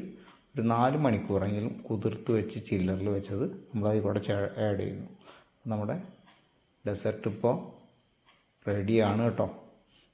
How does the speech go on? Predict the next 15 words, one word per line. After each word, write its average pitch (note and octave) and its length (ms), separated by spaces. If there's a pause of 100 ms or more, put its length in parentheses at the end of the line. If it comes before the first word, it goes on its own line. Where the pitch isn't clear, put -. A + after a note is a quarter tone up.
(100)
ഇനി C#3+ 200
നമ്മൾ A2+ 200 (100)
ഒരു B2 120 (320)
നാല് G2+ 320
മണിക്കൂർ G#2 380 (280)
ഒന്ന് A#2 240
ചില്ലറിൽ A2+ 460
വെച്ച് G2 240
കഴിഞ്ഞിട്ടുണ്ടെങ്കിൽ G2 540 (600)
നമ്മുടെ G#2+ 260 (640)
പുഡിങ് A2 420 (300)
ചിയ A#2+ 480 (680)
നങ്ക് G#2+ 380 (680)
അല്ലെങ്കിൽ G#2 560 (320)
പനനങ്ക് G#2 520